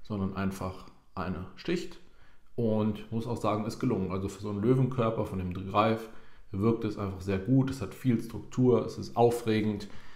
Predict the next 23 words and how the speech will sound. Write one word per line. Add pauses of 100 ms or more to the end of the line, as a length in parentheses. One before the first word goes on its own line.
(280)
Ähm, (420)
bei
solchen
Strukturen
ist
immer, (340)
je
näher
man
guckt,
desto
eher
denkt
man,
„Uh,
das
ist
aber
ein
komischer
Fleck
hier.“ (220)
Ja?